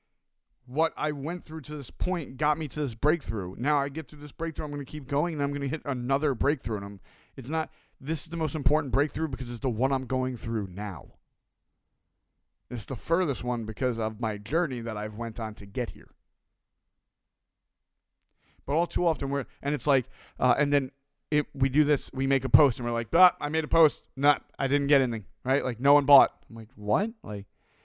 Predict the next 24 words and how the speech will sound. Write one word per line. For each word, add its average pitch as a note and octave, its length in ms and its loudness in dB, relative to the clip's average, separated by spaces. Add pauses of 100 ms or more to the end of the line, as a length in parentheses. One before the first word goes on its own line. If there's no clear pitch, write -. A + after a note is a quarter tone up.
(120)
you C3 140 -2
think F3 160 0
that's E3+ 240 -2
how E3 140 0
easy A3 300 -2
it D4 80 -2
is? B3+ 220 -4
Like, A#2+ 220 -2
you B2 100 -2
think C#3+ 220 -4
that's C3 260 0
all D3 160 2
it C#3+ 80 -6
takes?" D3 440 -6 (1300)
It's - 100 -12
like, D3 200 -2
you C#3+ 100 0
think D#3 200 -2
just D3 260 0
making C#3+ 300 0
a C3 60 -6
post D3 360 6
about B2+ 400 0
your, B2+ 340 -2